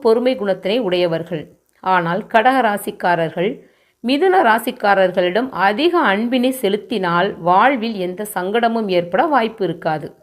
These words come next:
தனுசு, மகரம் ராசி. அடுத்ததாக ஒன்பதாம் வீடான தனுசு ராசியும், பத்தாம் வீடான மகர ராசியும் ஒன்றாக இணையக்கூடாத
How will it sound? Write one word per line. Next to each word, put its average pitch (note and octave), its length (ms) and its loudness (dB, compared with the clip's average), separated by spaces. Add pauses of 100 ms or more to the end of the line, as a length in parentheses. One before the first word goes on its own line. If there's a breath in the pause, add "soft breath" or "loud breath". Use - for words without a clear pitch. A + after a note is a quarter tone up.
(1600)
தனுசு, C4 520 2 (200)
மகரம் A3 420 4
ராசி. F3 280 -2 (100)
அடுத்ததாக D#3+ 600 -6 (580)
ஒன்பதாம் F4+ 600 4
வீடான G3+ 300 -2 (120)
தனுசு G#3+ 360 -2
ராசியும், F3 460 -4 (280)
பத்தாம் D4 500 2
வீடான G3 340 -2 (120)
மகர G#3+ 240 -2 (120)
ராசியும் F3+ 460 -2 (120)
ஒன்றாக A3 540 0
இணையக்கூடாத G3+ 640 -2